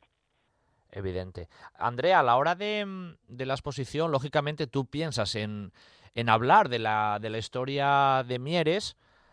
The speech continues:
a través de algunas de sus obras más, más importantes, pero sin duda también es una revalorización de algunos autores propiamente también mierenses, incluso darlos a, a conocer, ¿no?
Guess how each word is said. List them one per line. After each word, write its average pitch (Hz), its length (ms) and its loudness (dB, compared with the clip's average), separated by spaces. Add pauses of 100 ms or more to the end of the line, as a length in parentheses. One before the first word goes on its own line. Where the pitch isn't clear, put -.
a 110 120 2
través 110 400 4
de 104 240 4
algunas 117 420 4
de 120 80 2
sus 113 240 -2
obras 107 300 4
más, 104 340 2
más 113 200 -4
importantes, 123 640 -2
pero 107 320 2
sin 104 160 -6
duda 120 180 2
también 151 380 -2
es 131 120 -6
una 143 240 2
revalorización 135 1080 4
de 120 80 4
algunos 131 400 2
autores 143 340 2
propiamente 127 560 -2
también 120 640 -6
mierenses, 110 600 -2
incluso 110 300 -8
darlos 139 360 -2
a, 113 280 6
a 107 60 2
conocer, 101 540 -2
¿no? 135 180 -6